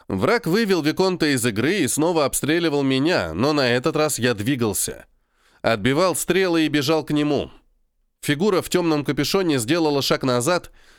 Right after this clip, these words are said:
и я воспользовался моментом, сократив расстояние между нами всего до пары метров. Бежать всегда быстрее, чем пятиться. Вот только мы сражались в трёхмерном пространстве. Враг запрыгнул на дерево.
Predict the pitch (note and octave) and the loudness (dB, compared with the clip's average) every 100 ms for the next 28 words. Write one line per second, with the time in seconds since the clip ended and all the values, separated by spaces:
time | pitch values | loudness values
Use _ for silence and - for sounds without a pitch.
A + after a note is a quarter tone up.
0 | - B2 F#3 G#3 G3 - G3+ D3+ D#3+ D#3 | -2 0 2 0 -2 0 0 2 0 0
1 | D#3+ C#3+ E3 G#3 G#3 F#3 - F#3+ F#3+ F#3+ | 0 2 0 0 0 0 0 0 0 0
2 | A#3+ G3 - E3 E3+ E3+ D#3 C#3+ C3+ A#2 | 0 -2 0 2 2 2 2 2 0 0
3 | B2+ F#3 G3 - E3 E3+ D3+ - A#2+ G#2+ | 2 2 0 0 0 0 0 0 0 2
4 | A2 G#2 - D#2 - - - _ _ _ | 0 0 -2 -6 -8 -18 -20 _ _ _
5 | _ - - C#3+ D3 G#3+ G#3+ - F#3+ F3 | _ -14 0 0 2 0 0 0 0 0
6 | F#3+ F3 G3+ G#3 F3 F3+ E3 F#3+ C#3+ - | 0 0 0 0 0 0 0 -2 -2 -4
7 | - - - _ _ _ _ - A2 C#3 | -6 -8 -14 _ _ _ _ -4 0 2
8 | D3+ C#3 C#3 B2 C#3+ C#3 C3+ C3 C3+ C#3 | 0 2 2 2 2 0 2 2 0 -2
9 | - E3+ E3+ D3 C3+ D3+ E3 D#3 - A#2 | -2 -2 0 2 2 0 0 -2 -2 -4
10 | F2+ - E2+ C#2 - _ _ _ _ _ | -2 -6 -10 -16 -18 _ _ _ _ _
11 | _ - - A2+ G3+ D#3 F#3+ F#3+ F#3+ F#3+ | _ -14 -2 0 0 0 0 0 0 0
12 | F3+ F3+ D3 D3+ A#2+ F#2+ D2+ | 2 2 2 0 0 0 -2